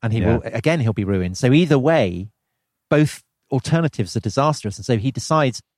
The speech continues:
Speaker 1: he's the most articulate man of his generation. And I think he views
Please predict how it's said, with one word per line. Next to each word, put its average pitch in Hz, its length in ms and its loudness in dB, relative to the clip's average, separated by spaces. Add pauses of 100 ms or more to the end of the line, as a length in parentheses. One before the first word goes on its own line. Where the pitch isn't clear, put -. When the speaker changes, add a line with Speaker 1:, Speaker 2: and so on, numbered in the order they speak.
(160)
Speaker 1:
he's 170 240 0
the 139 100 0
most 139 320 2
articulate 123 540 -4
man 107 400 -4 (260)
of 131 160 2
his 110 160 2
generation. 104 720 -4 (300)
And 113 100 0
I 117 80 2
think 131 200 -2
he 123 160 0
views 135 680 4